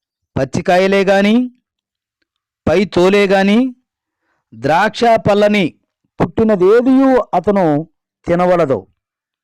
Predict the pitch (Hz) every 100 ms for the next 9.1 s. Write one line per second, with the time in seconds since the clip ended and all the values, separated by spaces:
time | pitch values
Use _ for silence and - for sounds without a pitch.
0 | _ _ _ _ _ 143 151 190 170 131
1 | 151 _ _ _ _ _ _ _ _ 123
2 | 151 156 240 254 240 - 233 208 185 208
3 | 180 196 196 165 117 - _ _ _ 120
4 | 123 160 202 214 208 220 220 226 220 208
5 | 170 143 190 _ _ _ _ _ - 117
6 | 135 170 208 202 202 156 - 180 180 175
7 | _ _ - 127 143 160 139 _ _ _
8 | 170 196 208 185 165 151 151 143 135 117
9 | 95